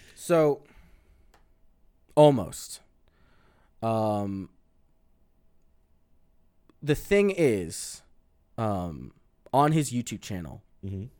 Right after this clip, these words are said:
Speaker 1: he had a link to a private Discord server where if you pay him five dollars,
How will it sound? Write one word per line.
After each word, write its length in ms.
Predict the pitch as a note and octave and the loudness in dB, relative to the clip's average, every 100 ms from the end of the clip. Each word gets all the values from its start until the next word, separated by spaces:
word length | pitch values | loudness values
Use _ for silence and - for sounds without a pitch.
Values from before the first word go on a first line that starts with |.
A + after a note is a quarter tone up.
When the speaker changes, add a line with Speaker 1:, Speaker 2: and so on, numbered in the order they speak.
| _ _ _ _ _ _ _ _ _ _ | _ _ _ _ _ _ _ _ _ _
Speaker 1:
he 420 | - - B2 B2 | -20 -8 -4 -2
had 640 | A2+ A#2+ A2+ G#2+ G#2 G2+ - _ - | 0 0 0 0 -2 -6 -10 _ -8
a 400 | G2+ G2 F#2 F#2 | -4 -4 -6 -6
link 420 | G2+ A2+ G#2+ - | -6 -6 -8 -10
to 180 | - A2 | -12 -10
a 40 | |
private 540 | G2 - - A2+ G#2+ _ | -10 -10 -6 -6 -6 _
Discord 460 | F#2+ - G2 F2+ | -14 -12 -12 -12
server 400 | - E2+ D#2 D2+ _ _ _ _ _ _ - _ - | -12 -14 -14 -18 _ _ _ _ _ _ -20 _ -10
where 160 | G2 | -8
if 140 | F#2+ A2+ | -8 -8
you 80 | |
pay 240 | A#2 B2+ B2 | -4 -4 -2
him 180 | B2+ A2 | -4 -6
five 340 | A#2 A2+ A#2 | -4 -2 -2
dollars, 720 | A#2 A#2 G#2 D2+ C#2+ - - | 0 0 -2 -6 -14 -18 -20